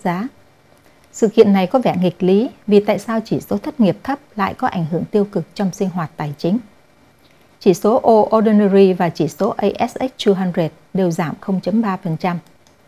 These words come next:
Lý do của tình trạng có thể gọi là nghịch lý này là việc các nhà đầu tư lo ngại mức độ thất nghiệp thấp nhất lịch sử trong năm mươi năm tạo ra áp lực đối với ngân hàng chữ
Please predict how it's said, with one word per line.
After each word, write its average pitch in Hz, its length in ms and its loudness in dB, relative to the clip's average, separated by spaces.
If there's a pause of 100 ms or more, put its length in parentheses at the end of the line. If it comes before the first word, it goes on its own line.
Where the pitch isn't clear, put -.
(440)
Lý 254 120 4
do 233 260 2
của 190 120 -2
tình 165 220 -2
trạng 185 220 -4
có 269 120 -8
thể 160 220 -4
gọi 175 240 -2
là 170 100 -2
nghịch 160 260 -4
lý 185 140 2
này 185 280 0 (400)
là 185 220 4
việc 165 360 0
các 254 200 -4
nhà 196 100 2
đầu 165 180 0
tư 190 220 2
lo 185 180 -2
ngại 175 300 -4
mức 220 180 0
độ 196 160 -2
thất - 200 -10
nghiệp 160 140 -2 (100)
thấp - 140 -8 (100)
nhất 262 220 2
lịch 185 140 -6
sử - 300 -4
trong 180 220 -4
năm 180 160 -4
mươi 175 100 -4
năm 170 200 -4 (300)
tạo 170 180 0
ra 180 120 -2
áp - 280 -6
lực 165 220 2
đối 170 180 0
với 254 120 0
ngân 196 180 0
hàng 156 220 -8
chữ - 100 -6